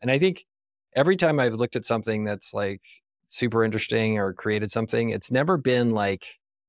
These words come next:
it's never been, like, just a single insight. It's usually, like, a combination of things. Like, when we started our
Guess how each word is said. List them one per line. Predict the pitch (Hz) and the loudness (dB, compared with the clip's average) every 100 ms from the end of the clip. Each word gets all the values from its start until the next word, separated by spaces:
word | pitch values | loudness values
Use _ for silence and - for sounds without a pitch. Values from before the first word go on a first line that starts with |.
| _ _ _ | _ _ _
it's | - - | -18 -4
never | 151 160 | 0 0
been, | 120 120 113 | 2 2 2
like, | 104 95 | 0 -2
just | 113 - | -4 -2
a | |
single | 104 - 107 101 | -2 -2 0 0
insight. | 85 104 104 92 80 - | 0 0 0 0 -2 -4
It's | 90 - | -8 -6
usually, | 127 127 | -2 0
like, | 113 107 | 0 -2
a | 107 | -2
combination | 113 107 98 95 98 101 87 78 - | -2 0 0 -2 -2 -2 -2 -6 -4
of | 98 | -4
things. | - 58 - - | -4 -6 -6 -6
Like, | 98 | -2
when | 117 117 | 2 2
we | 113 | 2
started | - 117 110 107 104 107 - - | 2 2 4 2 0 -4 -8 -2
our | 101 98 | 0 0